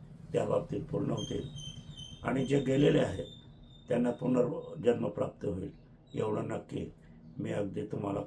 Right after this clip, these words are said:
खात्रीने सांगतो. <coughs> आमचासुद्धा पुनर्जन्म होणार आहे कुंडलीच्या माध्यमातून.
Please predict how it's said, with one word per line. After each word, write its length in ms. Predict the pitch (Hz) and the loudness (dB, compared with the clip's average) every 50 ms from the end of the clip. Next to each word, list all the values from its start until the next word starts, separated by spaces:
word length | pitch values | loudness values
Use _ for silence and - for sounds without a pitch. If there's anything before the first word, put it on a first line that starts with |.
| - | -6
खात्रीने 480 | - - - - - 95 92 - 98 - | -6 -6 -6 -6 -6 -8 -6 -6 -6 -8
सांगतो. 380 | - - - - - - - - - - - - - - - - - - - - - - - - | -8 -8 -10 -10 -10 -14 -16 -18 -18 -18 -20 -20 -20 -20 -20 -20 -20 -20 -20 -20 -4 8 12 12
<coughs> 300 | - - - - - - | 12 12 12 4 2 2
आमचासुद्धा 600 | - - - 170 - - - - - - - - 151 | 0 0 0 0 0 0 0 0 -2 -6 -4 -2 -4
पुनर्जन्म 580 | 147 - - - - - - - 127 127 120 | -4 -4 -4 -4 -2 -2 0 0 0 0 0
होणार 260 | 120 113 113 110 104 | -4 -4 -4 -6 -4
आहे 160 | 104 98 - - - - - - - - - - _ - | -4 -6 -6 -8 -14 -20 -20 -20 -20 -20 -20 -20 _ -8
कुंडलीच्या 500 | - 117 110 120 120 120 117 - 131 - | -6 -2 0 0 0 0 -2 -2 -2 -2
माध्यमातून. 600 | - 101 95 95 104 104 104 101 92 - - | -2 -4 -6 -4 -4 -4 -4 -6 -8 -8 -12